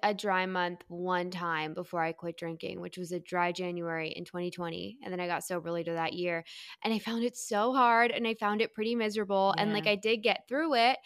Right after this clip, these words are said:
Speaker 1: but I always say I kinda came out of that feeling like "Okay, that, that, like, proves sobriety's not for me
Speaker 2: <laughs> Yeah,
Speaker 1: 'cause that was really, really
Speaker 2: completely.
Speaker 1: hard."
Speaker 2: <laughs>
Speaker 1: Right? Like, I felt, it almost, it felt at the
Speaker 2: <laughs>
Speaker 1: time like it sort of backfired.
Speaker 2: Yeah.
Speaker 1: And, like, now looking back, I'm like, "You know what? It was a way to dip my toe in."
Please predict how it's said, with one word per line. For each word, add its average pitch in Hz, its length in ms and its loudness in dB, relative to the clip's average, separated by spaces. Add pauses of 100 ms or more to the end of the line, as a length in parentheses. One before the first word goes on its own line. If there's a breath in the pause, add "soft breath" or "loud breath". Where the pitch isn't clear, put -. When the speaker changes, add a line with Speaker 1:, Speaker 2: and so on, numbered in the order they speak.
(300 loud breath)
Speaker 1:
but 240 100 4
I 247 80 10
always 277 180 6
say 254 160 6
I 233 40 2
kinda 240 260 0
came 277 200 -4
out 226 120 2
of 247 60 0
that 247 220 4
feeling 226 260 -2
like 214 260 0 (280)
"Okay, 226 420 0
that, 214 280 2
that, 220 180 2
like, 254 200 0
proves 220 300 -2
sobriety's 196 460 2
not 185 240 2
for 196 120 4
me 185 180 8
Speaker 2:
<laughs> - 0 -
Yeah, 392 60 12
Speaker 1:
'cause - 60 4
that 202 160 6
was 330 180 6
really, 403 240 10
really 185 240 8
Speaker 2:
completely. - 0 -
Speaker 1:
hard." 220 580 12 (100)
Speaker 2:
<laughs> - 0 - (340 loud breath)
Speaker 1:
Right? 311 580 12
Like, 320 340 10
I 285 180 10
felt, 302 440 10
it 294 180 10
almost, 311 520 6
it 226 180 6
felt 311 260 8
at 269 120 2
the 220 80 2
Speaker 2:
<laughs> 208 60 -8
Speaker 1:
time 262 280 6
like 311 180 2
it 262 120 6
sort 254 260 6
of 226 180 2
backfired. 370 920 8
Speaker 2:
Yeah. 440 100 10
Speaker 1:
And, 311 160 10
like, 302 160 4
now 302 260 10
looking 403 300 2
back, 240 300 12
I'm 277 140 6
like, 277 180 4
"You 339 60 2
know 330 140 10
what? 262 160 12
It 262 60 8
was 269 120 2
a 269 60 2
way 240 120 6
to 269 80 4
dip 294 180 2
my 330 120 4
toe 254 340 8
in." 226 420 4